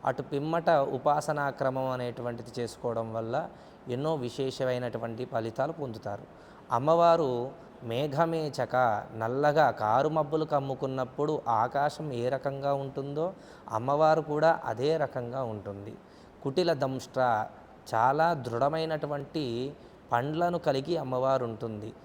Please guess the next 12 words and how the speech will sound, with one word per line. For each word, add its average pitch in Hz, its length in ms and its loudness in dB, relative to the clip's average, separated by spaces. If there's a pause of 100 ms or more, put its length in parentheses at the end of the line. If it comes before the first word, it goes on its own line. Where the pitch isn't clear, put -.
(240)
ఘనస్తన 143 580 0
మండల, 120 640 -2 (300)
చూడ-, 151 360 0 (140)
చూడడానికి 156 540 2 (100)
చాలా 135 520 6
ఆకర్షణీయంగా 151 960 2
కనిపించేటువంటి 131 920 -4
హృదయస్థానం 127 840 -2
కలిగి 123 260 -2
అమ్మవారు 120 440 -2
ఉంటుంది. 107 500 -8 (440)
అలాగే 127 520 2